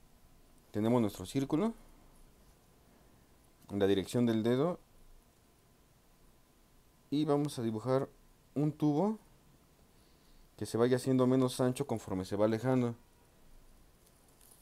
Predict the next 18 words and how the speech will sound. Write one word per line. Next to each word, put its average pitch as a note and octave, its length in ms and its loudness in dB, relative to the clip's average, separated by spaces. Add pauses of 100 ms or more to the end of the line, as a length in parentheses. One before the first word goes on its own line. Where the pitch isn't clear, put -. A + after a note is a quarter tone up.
(920)
Lo A2+ 200 4
hacemos B2 340 2
en B2 80 -2
nuestro F#2+ 260 -2
dibujo. D3+ 440 0 (1600)
De G2+ 600 4 (800)
en A2 180 0
medio C3 220 2
del G2 140 0
círculo C3+ 400 2
vamos B2+ 280 2
a A#2 60 -8
trazar G2 300 -4
la A#2 80 2
dirección A2 480 0
del, F2+ 340 -4 (200)
del F#2+ 220 -4
dedo D3 360 -2